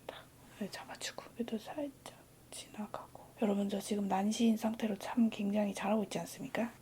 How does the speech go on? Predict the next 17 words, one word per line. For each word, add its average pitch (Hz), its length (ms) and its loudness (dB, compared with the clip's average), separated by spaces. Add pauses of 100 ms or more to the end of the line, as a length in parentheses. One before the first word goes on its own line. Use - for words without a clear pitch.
인생 226 320 6
뭐 233 140 6
있나요? 196 560 8 (100)
좋지 - 380 8
않은 220 200 12
조건이 233 360 10
있어도 254 400 6 (120)
그냥 220 280 6
하는 233 260 12
거죠. 208 400 10
그러면 233 400 6 (220)
조건이 233 340 4
좋지 233 240 0
않기 226 240 0
때문에 214 300 2
좀 233 200 6
못해도 233 540 2